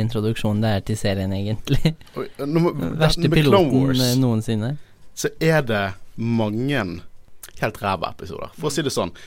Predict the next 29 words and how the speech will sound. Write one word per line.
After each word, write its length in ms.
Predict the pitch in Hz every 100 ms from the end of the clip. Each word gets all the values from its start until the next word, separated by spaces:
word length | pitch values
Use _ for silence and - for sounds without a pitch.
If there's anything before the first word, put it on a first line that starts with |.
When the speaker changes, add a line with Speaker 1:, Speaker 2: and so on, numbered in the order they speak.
| -
Speaker 2:
Mye 260 | 143 160 185
av 160 | 175
det 120 | 139 127
verste 480 | 113 - - 151
med 100 | 127
Star 240 | 110 123 110
Wars, 540 | 107 101 107 - 127 -
storyline 540 | 113 127 113 107 98 98
i 60 |
Star 180 | 101 113
Wars, 280 | 101 101 -
kan 120 | - 104
du 60 |
finne 220 | - 101
i 60 | 107
Clone 240 | 131 127
Wars, 180 | 95 85
men 80 | 110
noen 160 | 120 160
av 60 |
de 60 | 147
beste 240 | 135 - 160
kan 80 |
du 60 | 160
også 160 | 175 160
finne 120 | 131
i 40 |
Clone 200 | 110 101 85
Wars. 200 | 76